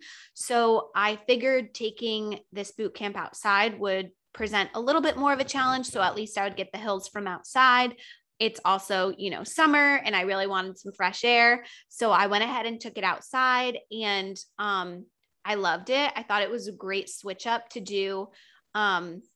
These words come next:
my strength outside too, 'cause I never really do that. So it was great to get out there. It was a really cool boot camp as well,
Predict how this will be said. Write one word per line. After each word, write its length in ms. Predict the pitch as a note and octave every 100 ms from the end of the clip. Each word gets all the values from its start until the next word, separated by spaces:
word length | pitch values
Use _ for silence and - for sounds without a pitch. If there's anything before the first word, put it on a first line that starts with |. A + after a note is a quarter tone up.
| -
my 120 | A3+
strength 460 | - - F3+ F#3+
outside 560 | A#3+ A#3+ A#3+ B3 C4 A#3+
too, 300 | - G#3 E4
'cause 200 | - G#3+
I 100 | G#3
never 280 | F#3+ F3+ G3
really 240 | G3+ G3
do 180 | F#3+ -
that. 320 | F#3+ C4 C#4 -
So 220 | A#3 G#3+
it 60 |
was 140 | G#3 -
great 280 | G3 F#3 -
to 60 |
get 120 | G3+
out 260 | G3 C4 C4
there. 180 | C#4 C#4+
It 140 | A3
was 140 | G#3+ F#3+
a 40 |
really 380 | F#3+ B3+ D#4+ - -
cool 140 | B3+
boot 220 | G#3+ A#3
camp 220 | - A3
as 140 | A3 G3+
well, 320 | G3 G3 G#3+